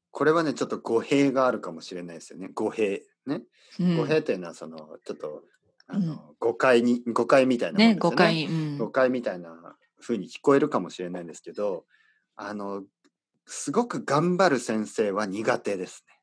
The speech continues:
Speaker 2: あ、面白いな。
Speaker 1: <laughs> あのね、
Speaker 2: うんうん。
Speaker 1: ちょっとリラックスしてて、
Speaker 2: うん。
Speaker 1: あの、ちょっと、
Speaker 2: うん。
Speaker 1: なんか、そうですね。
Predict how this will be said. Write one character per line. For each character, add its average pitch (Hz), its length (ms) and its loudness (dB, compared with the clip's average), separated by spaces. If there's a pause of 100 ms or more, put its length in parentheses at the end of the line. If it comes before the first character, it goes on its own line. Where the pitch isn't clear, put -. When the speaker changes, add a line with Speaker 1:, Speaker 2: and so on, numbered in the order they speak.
(480)
Speaker 2:
あ、 151 300 -10
面 160 100 -6
白 180 220 2
い 170 60 4
な。 294 560 6
Speaker 1:
<laughs> - 300 0
あ 143 120 6
の 143 120 4
ね、 135 100 4
Speaker 2:
う 165 60 0
ん 165 220 0
う - 20 -4
ん。 - 20 -4
Speaker 1:
ち 160 80 6
ょ 151 140 4
っ - 40 -10
と 190 160 8
リ 131 140 0
ラ 170 120 6
ッ - 20 0
ク - 280 -6
ス 110 180 -8
し - 120 -14
て 113 160 4
て、 120 540 6
Speaker 2:
う 180 60 -2
ん。 165 440 -2
Speaker 1:
あ 127 160 4
の、 117 240 0 (120)
ち - 80 0
ょ 240 40 6
っ 240 180 -6
と、 120 420 6 (520)
Speaker 2:
う 190 40 -6
ん。 - 20 -4
Speaker 1:
な 175 140 2
ん 180 120 -6
か、 95 480 -2 (640)
そ - 200 2
う 147 40 4
で 107 80 0
す - 100 -12
ね。 104 500 -6